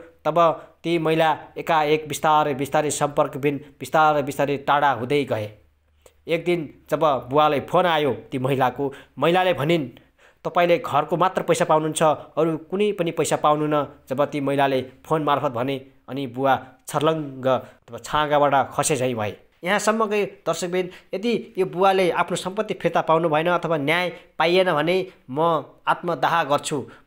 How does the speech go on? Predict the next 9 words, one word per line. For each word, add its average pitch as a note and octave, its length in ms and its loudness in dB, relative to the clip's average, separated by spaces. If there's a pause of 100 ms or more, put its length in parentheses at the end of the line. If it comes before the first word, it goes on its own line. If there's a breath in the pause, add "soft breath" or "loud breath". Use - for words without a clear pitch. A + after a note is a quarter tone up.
म E3+ 140 2
जिल्ला E3 260 -2
अदालतकै F3+ 480 0
अगाडि, E3+ 440 0
म D#3 140 0
प्रशासनकै F#3 600 -4
अगाडि E3 300 0
आत्मदाह D#3+ 560 -2
गर्छु। D3 420 -2